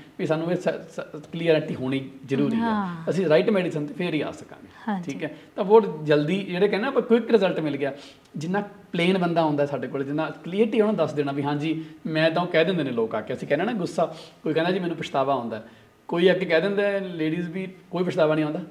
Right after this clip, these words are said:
Speaker 1: "ਇਹ ਸਹੀ ਸੀ, ਮੈਂ ਕਹਿਤੀ, that's good, ਮੈਂ ਤਾਂ ਕਹਿ ਕੇ ਹਟਣੀ ਹੈ ਜੀ madam,
Speaker 2: ਹਾਂ।
Speaker 1: ਮੈਂ ਨਹੀਂ ਰਹਿ ਸਕਦੀ, ਕਿਉਂਕਿ ਮੈਥੋਂ ਤਾਂ ਅੰਦਰ ਰੱਖੀ ਨਹੀਂ ਜਾਂਦੀ,
Speaker 2: ਹਾਂਜੀ।
Speaker 1: ਮੈਂ ਰੌਂਗ ਹੈ ਹੀ ਨਹੀਂ।" ਉਹ ਕਹਿੰਦਾ, "I am right, ਮੈਨੂੰ ਪਛਤਾਵਾ ਹੁੰਦਾ ਹੀ ਨਹੀਂ, ਮੈਂ ਤਾਂ ਗੱਲ
Speaker 2: ਹੂੰ।
Speaker 1: ਸਹੀ।" Everybody,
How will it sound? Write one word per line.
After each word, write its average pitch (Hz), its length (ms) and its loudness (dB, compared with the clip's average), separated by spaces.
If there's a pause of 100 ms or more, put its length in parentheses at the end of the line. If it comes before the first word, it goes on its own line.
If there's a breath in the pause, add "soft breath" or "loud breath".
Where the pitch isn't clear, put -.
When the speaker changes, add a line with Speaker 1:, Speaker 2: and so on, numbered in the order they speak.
(220 loud breath)
Speaker 1:
"ਇਹ 165 80 0
ਸਹੀ 196 220 6
ਸੀ, 196 100 6
ਮੈਂ 208 140 8
ਕਹਿਤੀ, 147 440 2
that's 156 320 4
good, 120 240 -2
ਮੈਂ 151 160 4
ਤਾਂ 170 80 2
ਕਹਿ 170 160 4
ਕੇ 196 120 6
ਹਟਣੀ 117 300 0
ਹੈ 104 40 -6
ਜੀ 104 100 -6
madam, 107 260 -8
Speaker 2:
ਹਾਂ। 240 160 2
Speaker 1:
ਮੈਂ 156 120 4
ਨਹੀਂ 147 100 4
ਰਹਿ 107 140 -2
ਸਕਦੀ, 170 280 -8
ਕਿਉਂਕਿ 156 200 -2
ਮੈਥੋਂ 147 300 -4
ਤਾਂ 185 80 2
ਅੰਦਰ 165 160 4
ਰੱਖੀ 160 240 0
ਨਹੀਂ 180 100 0
ਜਾਂਦੀ, 151 220 -2 (200)
Speaker 2:
ਹਾਂਜੀ। 220 280 0
Speaker 1:
ਮੈਂ 135 200 0
ਰੌਂਗ 147 240 2
ਹੈ 147 80 4
ਹੀ 180 100 2
ਨਹੀਂ।" 196 140 -2 (300 loud breath)
ਉਹ 135 100 -8
ਕਹਿੰਦਾ, 156 300 2
"I 170 40 0
am 175 80 0
right, 202 240 2 (220)
ਮੈਨੂੰ 143 200 -2
ਪਛਤਾਵਾ 127 300 -4
ਹੁੰਦਾ 147 200 -4
ਹੀ 165 60 -4
ਨਹੀਂ, 165 160 -8
ਮੈਂ 135 120 -8
ਤਾਂ 127 80 -4
ਗੱਲ 214 160 2
Speaker 2:
ਹੂੰ। 143 80 -4
Speaker 1:
ਸਹੀ।" 151 220 -4 (340)
Everybody, 170 420 -2